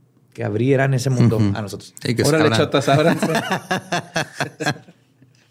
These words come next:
Speaker 2: Sí, sí, que, que se abran. Muy bien.
Speaker 3: Ajá.
Speaker 2: Y pues, este, una vez más, les queremos pedir una disculpa a todas las personas que, eh, iban a ir a los shows de El Paso y Austin, Texas. Este, realmente se salió de nuestras manos. Eh, nos enteramos el mismo día que les avisamos.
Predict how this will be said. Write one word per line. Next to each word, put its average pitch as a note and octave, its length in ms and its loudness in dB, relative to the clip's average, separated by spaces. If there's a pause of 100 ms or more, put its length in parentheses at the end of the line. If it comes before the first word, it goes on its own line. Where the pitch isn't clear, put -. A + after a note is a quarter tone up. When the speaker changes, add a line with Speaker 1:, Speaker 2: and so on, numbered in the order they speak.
(560)
Speaker 2:
Sí, - 180 -2
sí, A#2+ 120 0 (120)
que, F2+ 140 -4
que F2+ 160 -4
se - 120 -4
abran. F2+ 360 -2
Muy G2+ 120 -4
bien. F2+ 220 -4 (240)
Speaker 3:
Ajá. A2 340 -12 (480)
Speaker 2:
Y C#3 140 2
pues, C3+ 240 2
este, A#2 580 4
una A#2 200 4
vez B2 140 0
más, C#3 140 0
les C3 100 0
queremos A#2+ 200 0
pedir A2+ 140 2
una A#2+ 80 2
disculpa A2+ 320 0
a - 20 -2
todas G#2+ 120 0
las A2 120 0
personas G#2+ 440 0
que, G2+ 500 0
eh, F#2 40 2
iban F#2+ 200 0
a F#2 60 2
ir F#2 60 2
a F#2+ 40 0
los F#2 160 -2
shows F#2+ 220 0
de F#2+ 200 0
El F#2 120 -2
Paso F#2 440 -2
y F#2 100 -2
Austin, F2 360 -4
Texas. D3+ 460 -2
Este, D#2+ 640 -8 (360)
realmente G#2 440 2
se G2 80 2
salió F#2 360 4
de G2 180 4
nuestras F2+ 320 -2
manos. A2 360 0 (560)
Eh, F2 100 -4
nos E2+ 220 -2
enteramos F2+ 420 0
el F#2+ 60 2
mismo F2+ 280 0
día F#2 160 2
que G2+ 80 -2
les F#2+ 160 0
avisamos. B2+ 560 0